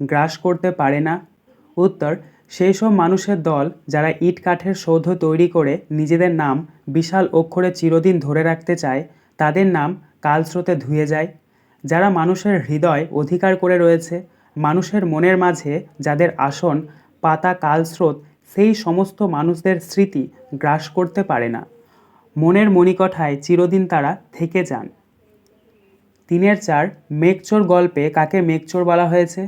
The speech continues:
তার মেঘ চুরির কৌশলটি সংক্ষেপে লেখো। উত্তর, মেঘচোর গল্পে বৃষ্টিবিজ্ঞানী পুরন্দর চৌধুরীকে মেঘচোর বলা হয়েছে। তিনি এক দেশের মেঘ এনে অন্য দেশে বৃষ্টিপাত ঘটিয়েছিলেন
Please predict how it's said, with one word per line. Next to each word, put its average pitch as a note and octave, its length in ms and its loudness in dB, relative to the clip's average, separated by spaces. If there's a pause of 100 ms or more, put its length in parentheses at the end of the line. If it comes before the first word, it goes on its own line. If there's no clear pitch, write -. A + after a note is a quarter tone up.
(180)
তার E3+ 200 4
মেঘ E3 280 2
চুরির G3 280 2
কৌশলটি E3+ 600 0 (220)
সংক্ষেপে F3 540 0
লেখো। C#3 340 -2 (540)
উত্তর, F3 360 2 (340)
মেঘচোর F#3+ 480 2
গল্পে F3+ 380 2 (260)
বৃষ্টিবিজ্ঞানী F#3 800 2
পুরন্দর F3+ 480 2
চৌধুরীকে E3 640 0
মেঘচোর E3 460 -2
বলা E3+ 240 4
হয়েছে। E3 320 0 (540)
তিনি G3+ 220 6
এক F3 220 4
দেশের F#3 300 -2
মেঘ E3 260 2
এনে D#3+ 220 0 (300)
অন্য E3+ 260 2
দেশে F3 240 -2
বৃষ্টিপাত E3 560 0
ঘটিয়েছিলেন F3 580 -2